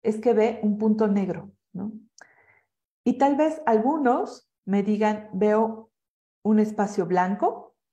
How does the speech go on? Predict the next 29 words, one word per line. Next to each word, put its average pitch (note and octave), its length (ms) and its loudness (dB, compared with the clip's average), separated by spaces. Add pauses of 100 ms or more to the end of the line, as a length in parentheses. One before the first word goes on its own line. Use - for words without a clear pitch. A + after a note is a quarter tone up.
(240)
que - 120 -4
tiene A3 280 0
un F#3 120 -2
punto F3 300 -8
negro. E3+ 360 -10 (2250)
El B3 120 4
problema D4+ 380 2
con E4 140 0
la B3 100 4
violencia A3+ 400 0
sexual A3+ 600 0 (240)
es G#3+ 120 0
que A#3+ 100 -6
generalmente G3+ 840 -2
lo F#3+ 140 2
único A3 420 0
que F3+ 140 -4
vemos F#3+ 520 -4
es G#3+ 180 0
el A3 120 0
punto G#3+ 340 0
negro F#3 480 -2 (220)
y G#3 80 2
no G3+ 180 4
vemos G3+ 460 0
el F#3 160 0
espacio F#3 480 -6
en F3+ 80 -6
blanco. E3 400 -6